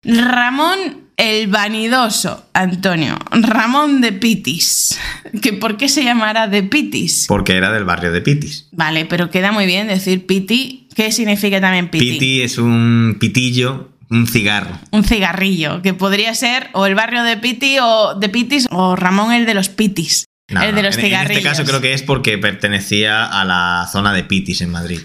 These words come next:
Speaker 1: Vale, está bien saberlo, bueno saberlo.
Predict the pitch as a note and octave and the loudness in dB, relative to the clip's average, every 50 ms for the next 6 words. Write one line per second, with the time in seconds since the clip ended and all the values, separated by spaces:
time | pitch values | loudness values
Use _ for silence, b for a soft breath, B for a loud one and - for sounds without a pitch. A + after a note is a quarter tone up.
0 | - _ - F3 D#3+ D3 D3 C#3+ D3 D3 - - _ _ _ _ - F#3+ G3 G#3 | -14 _ -4 -2 -2 0 -2 -4 -4 -8 -14 -20 _ _ _ _ -8 -2 -2 0
1 | G3+ G3+ G3+ G3 - G3 E3+ D#3+ D#3+ D#3+ D#3+ E3 D#3+ D#3+ E3 F3+ A3+ B3+ B3+ B3+ | 0 0 -2 0 0 0 0 0 -2 -2 -2 -2 -2 -2 0 0 0 2 2 0
2 | B3 B3 A#3+ F#3+ E3 E3 E3 D#3+ E3+ E3+ | -2 -2 -2 -2 -2 -2 -4 -4 -4 -6